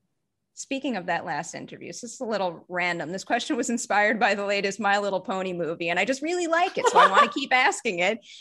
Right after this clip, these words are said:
Speaker 1: What is an
Speaker 2: Yeah.
Speaker 1: example of something that you refused to try because of the assumptions that you made about it? Like a type of role, a, a prep technique, whatever you could think of,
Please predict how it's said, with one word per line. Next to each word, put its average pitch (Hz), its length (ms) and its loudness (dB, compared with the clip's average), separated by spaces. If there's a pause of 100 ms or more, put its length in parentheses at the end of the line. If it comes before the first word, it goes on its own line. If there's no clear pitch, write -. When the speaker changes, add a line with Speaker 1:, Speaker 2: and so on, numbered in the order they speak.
(300)
Speaker 1:
What 254 180 6
is 320 140 4
an 330 100 4
Speaker 2:
Yeah. 311 80 4
Speaker 1:
example 240 840 2
of 202 340 4 (120)
something 262 560 2
that 240 120 -2
you 240 520 0
refused 226 800 0
to 262 80 -4
try 180 680 -2
because 226 240 2
of 202 120 0
the 196 140 -4
assumptions 247 560 0
that 214 140 -4
you 226 120 0
made 185 260 0
about 131 260 -2
it? 151 140 -8
Like 156 220 -4
a 240 80 0
type 349 360 -4
of 269 200 -4
role, 214 540 4
a, 220 240 2
a 220 140 -2
prep 285 320 -2
technique, 180 480 -4
whatever 220 280 2
you 247 140 -2
could 254 140 -8
think 185 260 -2
of, 175 220 0